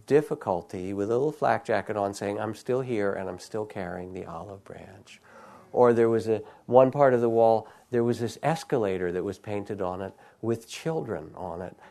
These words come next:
as if they could go up over the wall and come down the other side easily. Even though the adults were making the wall, the children, as they do, were, were crossing the wall.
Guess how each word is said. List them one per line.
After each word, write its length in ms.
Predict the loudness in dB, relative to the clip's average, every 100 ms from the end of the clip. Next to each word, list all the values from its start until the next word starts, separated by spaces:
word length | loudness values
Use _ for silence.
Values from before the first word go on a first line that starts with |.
| -4
as 140 | 2
if 160 | 2 2
they 120 | -2
could 180 | -2 0
go 180 | 6 8
up 180 | 8 6
over 240 | 4 4
the 100 | 4
wall 300 | 4 6 4
and 80 | 0
come 160 | -4
down 220 | -2 0 0
the 120 | 0
other 180 | 0 -2
side 320 | 0 2 2
easily. 480 | -2 -2 -2 -2 -2
Even 220 | -2 0
though 100 | 0
the 160 | 0
adults 440 | 4 8 8 8 0
were 120 | 0
making 360 | 2 0 -2 0
the 80 |
wall, 300 | 2 2 2
the 140 | -2 -6
children, 480 | 4 4 6 2 0
as 180 | -4 -2
they 160 | -2 -2
do, 360 | -2 -2 -2 -8 -20 -20 -12
were, 500 | -4 0 0 0 -4 -16 _ _
were 120 | -10 -10
crossing 640 | -8 -8 -8 -10 -16 -16
the 60 |
wall. 440 | -18 -18 -20 -20